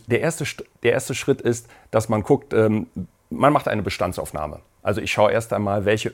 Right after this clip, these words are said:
Öffnung habe ich denn in meinem Haus? Es fängt mit der Haustür an.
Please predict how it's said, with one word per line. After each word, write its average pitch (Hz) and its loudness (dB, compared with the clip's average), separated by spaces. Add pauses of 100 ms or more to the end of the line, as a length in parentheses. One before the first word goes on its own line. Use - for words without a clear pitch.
(100)
Öffnung 120 0
habe 85 -4
ich 92 -10
denn 98 -2
in 98 -4
meinem 101 -2
Haus? 143 2
Es - -8
fängt 123 -2
mit 113 0
der 98 2
Haustür 101 0
an. 214 2